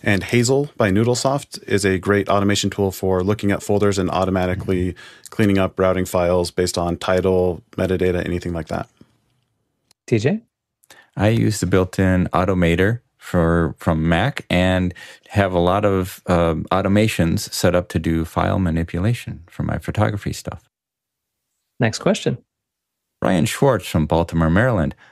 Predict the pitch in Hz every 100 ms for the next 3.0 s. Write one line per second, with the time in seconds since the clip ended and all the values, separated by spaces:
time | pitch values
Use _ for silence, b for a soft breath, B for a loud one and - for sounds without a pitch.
0 | b - 95 151 160 - - 104 120 -
1 | - 85 82 - - 76 90 - 117 95
2 | 69 73 80 - 78 - - - -